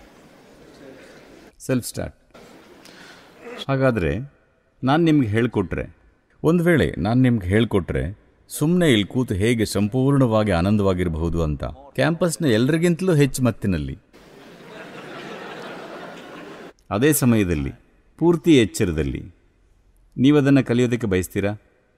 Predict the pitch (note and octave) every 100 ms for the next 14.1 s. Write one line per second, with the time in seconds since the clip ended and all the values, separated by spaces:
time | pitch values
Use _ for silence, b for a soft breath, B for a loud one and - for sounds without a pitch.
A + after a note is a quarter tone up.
0 | _ _ _ _ _ _ _ _ _ _
1 | B2+ F3+ - _ _ _ _ _ _ _
2 | _ - C3 C3 A#2+ B2+ C#3+ _ _ _
3 | _ _ _ _ _ C3+ D3+ D3+ D#3+ B2+
4 | B2 B2 F2 - - - C3+ C#3+ D3 C#3
5 | A#2 - F2+ C#2+ - _ F#2+ A2+ A#2+ C#3+
6 | D#3 A2+ A2 A#2 F#3+ F3+ - - - -
7 | - - - B B B B B B B
8 | B B _ - A#2 C#3+ D3+ E3+ C3+ A#2
9 | G#2 G#2+ F#2+ F#2 G2+ G2+ C3 C3+ G#2+ F#2+
10 | A#2 A#2 A2 - A#2 A2+ B2 B2 - F2
11 | F2+ A2 A#2+ A#2 G2 F#2+ F#2 - A#2+ F#2
12 | B2 B2 A2+ - F#2 F2+ D2+ C2+ - -
13 | _ - C#3+ E3 E3 C3 G2 B2 A#2 F2+
14 | E2